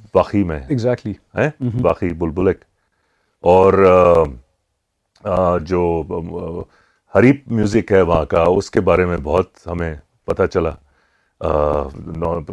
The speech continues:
Speaker 1: کیونکہ وہاں پہ پانچ زبانیں بولی جاتی ہیں نا، like form five main languages and then
Speaker 2: Right۔
Speaker 1: many dialects, like Burushasky, Shina, Khwar, Balti and Wakhi۔
Speaker 2: Wakhi, yeah۔
Speaker 1: Uh, but, uh, the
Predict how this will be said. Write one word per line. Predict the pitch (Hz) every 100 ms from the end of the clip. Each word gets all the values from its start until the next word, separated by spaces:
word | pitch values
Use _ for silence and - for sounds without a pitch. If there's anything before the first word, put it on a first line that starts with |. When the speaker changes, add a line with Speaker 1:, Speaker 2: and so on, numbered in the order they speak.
| -
Speaker 1:
کیونکہ | 110 107
وہاں | 123 120
پہ | 131 139
پانچ | 123 98 - 110 143 - -
زبانیں | 104 87 95
بولی | 85 82 78
جاتی | 76 - 131
ہیں |
نا، | 165 - _ _ _ _ _ 90
like | 82 - 87 110
form | 113 110 104 113
five | 117 101
main | 104 110
languages | 90 78 76 82 87
and | 90
then | 92
Speaker 2:
Right۔ | 92
Speaker 1:
many | 107
dialects, | 92 82 80 76 _ _ _ -
like | 82 - 90 78
Burushasky, | 85 92 - 101 - 107 98
Shina, | 98 - 104 95 95 95
Khwar, | - - 98 98 101 101 95 - _ _ 85
Balti | 95 90 110 107 107 92 95 101
and | 131 - _ _ _ -
Wakhi۔ | 87 95 - 80 - 113
Speaker 2:
Wakhi, | 110 117 110
yeah۔ | 113 131 _ -
Speaker 1:
Uh, | 95 95 95 95 64 - 73 - 104
but, | 123 - 135
uh, | 131 131 60 76 82 110 117
the | 120